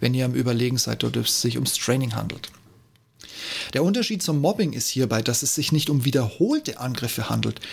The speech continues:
sondern es ist eine einmalige Aktion.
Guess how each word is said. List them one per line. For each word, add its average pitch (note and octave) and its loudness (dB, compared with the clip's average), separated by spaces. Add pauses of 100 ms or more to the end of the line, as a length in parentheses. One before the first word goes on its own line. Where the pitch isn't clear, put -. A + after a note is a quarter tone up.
(120)
sondern C#3 2
es C3 -2
ist - -4
eine A#2+ -2 (100)
einmalige D#3+ 2
Aktion. - 0